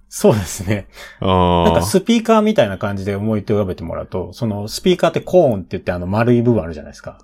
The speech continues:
Speaker 1: あの、
Speaker 2: はいはいはい。
Speaker 1: あれがまあ前後に動いて音を作って振動として音波として出してくると思うんですけど、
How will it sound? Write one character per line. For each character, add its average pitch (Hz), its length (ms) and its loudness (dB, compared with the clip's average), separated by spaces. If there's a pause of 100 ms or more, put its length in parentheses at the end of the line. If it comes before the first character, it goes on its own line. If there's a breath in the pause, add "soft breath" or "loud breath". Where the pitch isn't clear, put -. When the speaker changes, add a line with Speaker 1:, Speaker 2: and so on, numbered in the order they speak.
Speaker 1:
あ 90 120 -10
の、 - 60 -10
Speaker 2:
は 104 100 6
い 82 60 2
は 90 120 2
い 82 60 0
は 87 160 0
い。 - 120 -8 (240)
Speaker 1:
あ 151 100 0
れ 165 60 2
が 151 100 2
ま 139 120 4
あ 101 80 2
前 147 160 2
後 98 120 -4
に 95 140 -6
動 131 140 4
い 113 80 -2
て - 220 -10 (240)
音 - 220 0
を 90 260 -2 (100)
作 - 180 -4
っ - 20 -8
て - 320 -10
振 104 220 -4
動 95 120 -4
と 92 120 -6
し - 60 -14
て 98 180 -10
音 117 180 2
波 92 140 -4
と - 100 -8
し - 60 -10
て - 100 -8
出 95 120 -4
し - 80 -12
て - 60 -10
く 85 120 -12
る 78 60 -20
と - 80 -20
思 78 100 -18
う - 20 -20
ん - 20 -20
で - 60 -20
す - 60 -20
け 135 80 -6
ど、 147 200 0